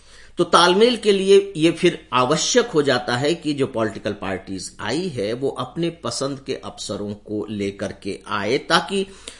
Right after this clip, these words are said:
दोनों में तालमेल बैठ सके, और जब दोनों में तालमेल बैठेगा,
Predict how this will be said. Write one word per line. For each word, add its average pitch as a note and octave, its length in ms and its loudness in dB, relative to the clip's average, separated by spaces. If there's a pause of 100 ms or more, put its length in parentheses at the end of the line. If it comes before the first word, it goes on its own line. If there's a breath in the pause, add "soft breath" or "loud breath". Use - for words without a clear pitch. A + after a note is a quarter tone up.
दोनों F#3+ 300 6
में D#3 160 2
तालमेल A#2 440 0
बैठ C3+ 240 2
सके, - 360 2
और E3 180 4
जब C#3 160 0
दोनों D#3+ 240 4
में D#3 160 0
तालमेल B2+ 420 2
बैठेगा, A2+ 640 2